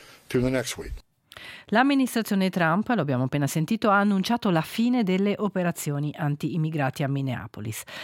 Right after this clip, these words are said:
Speaker 2: La città del Minnesota, teatro da settimane di imponenti proteste contro i metodi brutali impiegati dagli agenti della polizia dell'immigrazione. Coinvolgiamo Andrea Vosti, nostro corrispondente in collegamento da Washington.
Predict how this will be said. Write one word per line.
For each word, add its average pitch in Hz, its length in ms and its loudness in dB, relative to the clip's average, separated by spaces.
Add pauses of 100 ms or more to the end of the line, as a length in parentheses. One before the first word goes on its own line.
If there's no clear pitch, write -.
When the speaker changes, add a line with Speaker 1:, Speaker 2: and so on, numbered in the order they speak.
(160)
Speaker 2:
La 147 80 0
città 165 240 0
del 160 160 2
Minnesota, 202 680 0
teatro 147 420 -2
da 135 100 0
settimane 131 640 -2
di 131 80 -2
imponenti 139 500 -2
proteste 147 540 -4
contro 127 360 -2
i 139 60 0
metodi 156 560 -2
brutali 147 800 0
impiegati 151 680 -2
dagli 139 180 -2
agenti 120 360 -4
della 127 180 -4
polizia 127 400 -6
dell'immigrazione. 117 800 -8 (460)
Coinvolgiamo 220 480 2
Andrea 220 240 2
Vosti, 220 560 0
nostro 180 320 -2
corrispondente 170 720 -2
in 254 60 0
collegamento 151 560 -2
da 165 100 0
Washington. 233 720 -2